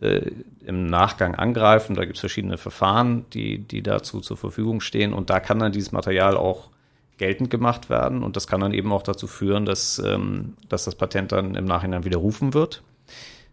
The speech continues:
obwohl es vorher erteilt wurde, ne? Also die Patenterteilung ist, ähm, natürlich ein wichtiger Schritt, weil das Patentamt hat das jetzt geprüft. Also da sitzt ein Prüfer,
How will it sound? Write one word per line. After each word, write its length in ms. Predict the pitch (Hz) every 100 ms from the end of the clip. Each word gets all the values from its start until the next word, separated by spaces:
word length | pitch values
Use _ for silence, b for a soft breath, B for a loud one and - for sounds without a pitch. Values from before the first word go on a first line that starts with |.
| _
obwohl 300 | 104 110 123
es 80 | 110
vorher 240 | - 95
erteilt 480 | - - 50 - -
wurde, 220 | - -
ne? 160 | 98 160 - -
Also 420 | 95 196 92 - - _ _ _ _ -
die 100 | 95
Patenterteilung 800 | 104 107 107 95 95 107 110 110
ist, 360 | 104 - - 110
ähm, 380 | 98 98 98 92
natürlich 400 | 92 - 131 120
ein 120 | 104
wichtiger 260 | 107 107 90
Schritt, 320 | - 143 -
weil 240 | 98 92 90
das 100 | 107
Patentamt 580 | - - 101 - 98 107
hat 100 | -
das 120 | 90
jetzt 160 | - -
geprüft. 520 | 90 - 131 139 -
Also 140 | - 90
da 100 | 85
sitzt 300 | 95 - -
ein 100 | 90
Prüfer, 460 | - 110 107 104